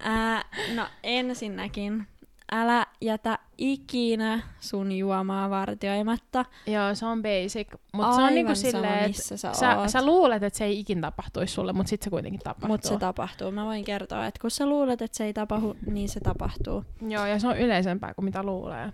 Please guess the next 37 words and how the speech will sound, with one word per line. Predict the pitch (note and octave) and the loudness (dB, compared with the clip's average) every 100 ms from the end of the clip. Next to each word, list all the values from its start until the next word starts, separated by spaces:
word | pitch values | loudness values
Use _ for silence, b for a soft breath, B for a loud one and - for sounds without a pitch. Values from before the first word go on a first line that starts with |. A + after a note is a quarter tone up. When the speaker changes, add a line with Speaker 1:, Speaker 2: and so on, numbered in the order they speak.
| - | -6
Speaker 1:
Niin | A3 B3+ B3 | -2 2 2
on, | G#3 G3 | 0 0
koska | G3 - G3+ - G#3 | -2 0 -2 -2 -4
ne | A3 | 0
kaverit, | A#3+ B3 A#3 - | 2 2 2 -2
kenen | G#3+ G#3 | -2 -2
kanssa | G#3 | -2
mä | G#3 | -2
oon | G#3 | -2
puhunut | G#3 G#3+ G#3 G3+ | -2 0 -2 -2
tästä, | G3+ G3+ G3+ | -8 -6 -4
niin | G3+ G3 - - | -4 -4 -8 -8
siis | G#3+ G#3 - - _ _ _ | -6 -4 -6 -10 _ _ _
seiskymmentä | - A#3 A3+ - F#3+ - | -4 0 0 -2 -8 -6
prossaa | F3 - - F3 | -6 -6 -6 -6
on | |
sanonut, | F#3+ F#3+ F#3 F#3+ | -6 -6 -6 -6
että | |
ne | G3 | -4
on | F#3+ | -4
huomattu. | G3 G3 G3+ - G#3 - B B B | -2 -4 -4 -6 -10 -12 B B B
Ja | A#3 | 0
sitten | A#3 B3+ C4 - A3+ - | 0 -2 -4 0 0 0
älä | A3 A3 G#3+ | 0 0 2
lähde | G#3 A3 F#3+ | 0 0 0
yökerholta | F3+ F#3+ G3 G3 G3+ - - | 0 0 -6 -6 -6 -6 -8
yksin. | - - - - - - - | -8 -8 -8 -8 -8 -4 4
Speaker 2:
Joo. | A3 G#3 F#3 F3 - | 8 10 10 8 6
Speaker 1:
Etenkin | C#4 D#4+ B3+ A#3 | 6 6 4 2
kaivohuoneet, | G3 F#3 F3+ G#3+ F#3+ A3+ | 0 2 2 2 4 8
Speaker 2:
Ja | |
mun | A#3+ C#4+ | 10 10
Speaker 1:
se | E4+ | 10
on | |
Speaker 2:
mielestä | E4+ C4+ A#3+ | 10 8 6
muutenkin, | A#3 A#3+ A3 F#3 F3+ | 6 8 8 8 6
Speaker 1:
sketchy. | F3+ F#3+ - | 4 4 2